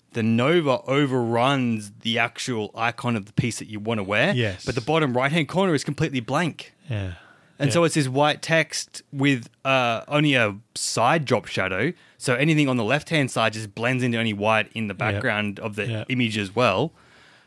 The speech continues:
Speaker 1: So to Josh, who picked the wrong thing for the wrong javelin,
Speaker 2: Yes.
Speaker 1: you should have just known that that was the icon in the top right-hand corner of the things. It was so obvious
Speaker 2: Yep.
Speaker 1: that all
Speaker 2: Yep. And it
Speaker 1: seven of us missed that.
Speaker 2: Yep. And, oh, it's clearly spelt out in the tutorials as well.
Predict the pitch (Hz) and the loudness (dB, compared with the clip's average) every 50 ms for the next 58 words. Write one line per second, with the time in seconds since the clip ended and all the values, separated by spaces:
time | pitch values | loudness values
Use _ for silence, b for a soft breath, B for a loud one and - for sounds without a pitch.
0 | b b b b b b - - 156 151 147 143 143 139 135 131 - - _ _ | b b b b b b 0 2 4 6 6 6 6 6 4 4 0 -4 _ _
1 | b b b b b b - 127 _ _ _ _ _ - - 147 131 110 143 156 | b b b b b b -20 -20 _ _ _ _ _ -2 0 0 2 4 4 4
2 | 151 127 123 117 - - - - - - - - 131 123 117 113 110 110 101 - | 6 6 4 4 0 -4 -6 -6 -8 -8 -4 0 2 2 4 4 2 2 0 0
3 | - 135 110 _ _ - 127 110 110 120 120 113 113 98 - 123 110 101 - 104 | -2 -2 -2 _ _ -2 0 2 4 4 4 2 0 -2 -2 -4 -4 -4 -6 -6
4 | 107 104 104 101 95 127 131 151 143 135 113 104 107 101 - 151 143 120 117 107 | -6 -4 -6 -4 -2 0 0 0 2 0 0 -2 -2 0 0 0 0 0 -2 -2
5 | 107 110 107 113 120 135 139 135 113 101 104 104 101 98 101 104 127 139 127 127 | -2 -2 0 2 2 2 2 2 0 0 -2 -4 -6 -8 -4 -2 -2 -2 -2 -4
6 | 107 107 107 104 110 120 123 - 123 113 107 104 104 101 98 - 113 101 110 113 | -6 -4 -4 -2 -2 -2 -4 -2 -2 -2 -2 -2 -4 -6 -6 -6 -6 -4 -2 -2
7 | 110 104 104 107 98 - 117 117 110 107 104 98 98 95 101 90 - 156 156 131 | -2 0 -2 -4 -6 -4 -4 -2 -2 -2 -2 -4 -4 -6 -6 -4 0 0 0 0
8 | 104 95 110 107 - 78 78 110 101 - - 147 139 135 139 143 135 131 113 104 | -2 -4 -10 -10 -12 -10 -6 -6 -6 -2 0 0 2 2 2 2 2 0 0 0
9 | 101 - 117 110 104 101 - 135 135 127 127 120 123 120 113 107 - - - - | -2 0 0 0 0 -2 -2 0 0 2 2 2 2 2 2 0 -2 -4 -2 -2
10 | 123 123 135 131 120 135 135 127 117 117 - - 120 117 - - - 101 98 - | 0 2 2 2 2 2 2 2 0 -2 -2 -2 -4 -4 -4 -4 -4 -4 -4 -4
11 | _ _ - - 113 107 - _ - 151 127 123 131 123 117 123 147 156 151 - | _ _ -6 -4 -4 -4 -4 _ -6 -2 -2 0 2 4 4 2 2 0 -6 -12
12 | - - - 151 143 127 113 - - - 107 110 - 117 110 104 101 98 98 101 | -8 -2 2 2 2 2 0 -2 -2 -2 -2 0 2 0 0 0 0 -2 -6 -8
13 | - - 95 - - 104 101 98 92 90 87 101 85 87 98 98 92 90 87 | -6 -8 -8 -4 -4 -2 -2 -2 -4 -6 -8 -10 -10 -8 -8 -8 -6 -8 -10